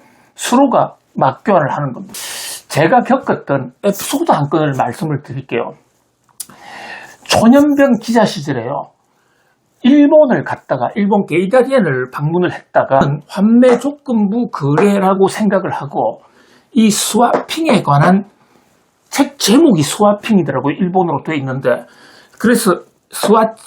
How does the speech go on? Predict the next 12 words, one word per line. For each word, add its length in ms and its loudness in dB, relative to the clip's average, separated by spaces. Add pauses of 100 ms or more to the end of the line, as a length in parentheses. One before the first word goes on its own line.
(260)
스와핑 680 -2
테크놀로지 840 2 (540)
뭐 120 -6
이런 280 0
책을 500 -2
좀 140 -2
샀어요. 460 -2 (1040)
샀다가 840 -2 (580)
당시에는 560 2
공항, 480 -2 (120)
당시에는 500 -2
김포공항이었습니다. 1120 0